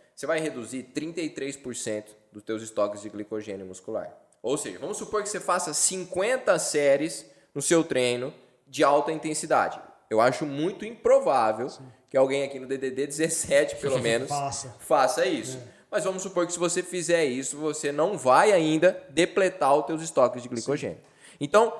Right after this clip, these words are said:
Speaker 1: "Ah, eu não me sinto bem, treino seis, sete horas da manhã e quero fazer o meu treino de musculação em jejum."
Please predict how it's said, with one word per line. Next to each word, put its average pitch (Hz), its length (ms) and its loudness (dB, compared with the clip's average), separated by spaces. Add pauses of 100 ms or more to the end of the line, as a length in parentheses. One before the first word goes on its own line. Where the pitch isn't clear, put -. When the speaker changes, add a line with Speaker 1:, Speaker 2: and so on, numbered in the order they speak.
(180)
Speaker 1:
"Ah, 220 220 0
eu 202 120 -4
não 226 160 -10
me 214 60 -14
sinto 220 300 -12
bem, 165 240 -4
treino 165 260 -6
seis, 160 300 -2
sete 151 260 -4
horas 143 180 0
da 143 100 -2
manhã 139 220 -2
e 175 60 -6
quero 214 300 2
fazer 202 240 -2
o 208 40 -6
meu 196 140 2
treino 196 220 -6
de 185 40 -16
musculação 180 520 -6
em 196 40 -10
jejum." 208 320 -10